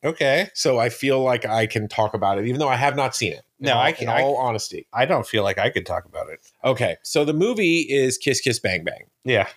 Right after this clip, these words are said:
Speaker 2: Um, and it does star
Speaker 1: Are we skipping Reindeer Games?
Speaker 2: Did we skip that one?
Speaker 1: Yeah.
Speaker 2: Oh, well, yeah, we'll, we'll skip that one and come back to it.
Speaker 1: Okay.
Speaker 2: Okay, so, sorry, my bad. Kiss Kiss Bang Bang is a movie.
Speaker 1: Yes.
Speaker 2: Does it take place during the holidays? Yes.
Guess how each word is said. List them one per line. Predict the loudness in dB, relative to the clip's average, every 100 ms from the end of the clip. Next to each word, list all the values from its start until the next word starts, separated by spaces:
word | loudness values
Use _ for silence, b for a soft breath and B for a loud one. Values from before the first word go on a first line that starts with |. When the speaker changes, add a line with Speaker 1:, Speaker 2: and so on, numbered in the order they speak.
| B B B B B -2
Speaker 2:
Um, | 0 2 2 0 -2 -8 _ _ _ _ -2
and | 2 4 2 -2
it | -2
does | 2 2 0 -6 -8
star | -8 -2 0 2 0 -2 -8 -6
Speaker 1:
Are | 0
we | 0
skipping | 2 0 2
Reindeer | 2 0 0
Games? | 0 0 0 -4 -12 _
Speaker 2:
Did | -2
we | -2
skip | 0 0
that | 0
one? | 0 -2 -4
Speaker 1:
Yeah. | -4 -2 -2 0
Speaker 2:
Oh, | 2 2 0
well, | 0 2
yeah, |
we'll, | 2 2 2
we'll | 0
skip | 0 2
that | 2
one | 2
and | 0
come | -2
back | -2 -2
to | -4
it. | -6 -2
Speaker 1:
Okay. | -2 -2 B B
Speaker 2:
Okay, | 0 0
so, | 2 2 2 2 -2
sorry, | 0 0 0 -4 _
my | 0
bad. | 2 -2 _
Kiss | 0 0
Kiss | 2 2
Bang | 2 2
Bang | 2 2
is | 0
a | 0
movie. | -2 -4 -12 0
Speaker 1:
Yes. | 0 0 -4
Speaker 2:
Does | -4 0
it | 0
take | 0
place | 0 2
during | 0
the | 0
holidays? | 0 2 2 2 0 -6 -12 _
Yes. | 0 0 0 -2 -4